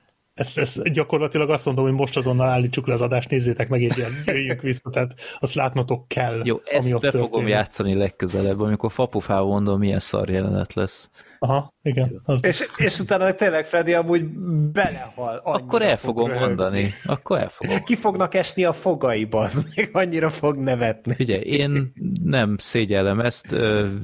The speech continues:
Speaker 2: visszavonni kijelentéseket, úgyhogy ha így lesz, akkor el fogom mondani, de sok esélyt nem látok, miután két,
Speaker 1: De így lesz,
Speaker 2: két
Speaker 1: így
Speaker 2: Austin
Speaker 1: lesz.
Speaker 2: Powers láttam, és itt is el tudom mondani, én gyorsan ledarálom ezt akkor.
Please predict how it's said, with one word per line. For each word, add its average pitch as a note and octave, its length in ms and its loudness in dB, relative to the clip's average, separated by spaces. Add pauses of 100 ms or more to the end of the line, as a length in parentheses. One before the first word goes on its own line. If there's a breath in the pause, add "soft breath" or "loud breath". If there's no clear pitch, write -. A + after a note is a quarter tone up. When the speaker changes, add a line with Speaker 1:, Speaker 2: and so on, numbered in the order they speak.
Speaker 2:
visszavonni G2 760 0 (400)
kijelentéseket, G2+ 1040 -2
úgyhogy - 540 -4 (520 loud breath)
ha - 140 -2
így F3 200 2
lesz, C3 240 0
akkor B2 260 0
el G#2 140 4
fogom G2+ 300 -2
mondani, G#2 460 0
de G2+ 260 0
sok - 260 -2
esélyt G#2 300 -2
nem G#2+ 160 2
látok, G2 380 0
miután G2+ 380 0
két, A2+ 240 0
Speaker 1:
De C3 220 2
így C#3 200 2
lesz, A#2 140 -2
Speaker 2:
két C3 120 2
Speaker 1:
így - 60 -6
Speaker 2:
Austin B2+ 280 2
Speaker 1:
lesz. A#2+ 100 -2
Speaker 2:
Powers G2 380 2
láttam, A2+ 480 0
és A2 220 0
itt - 220 -2
is A2 120 0
el A2 120 4
tudom G2+ 200 0
mondani, C#3+ 340 2
én D#3 180 2
gyorsan A#2+ 400 2
ledarálom G2 600 0
ezt G2 220 -2
akkor. A2 400 -2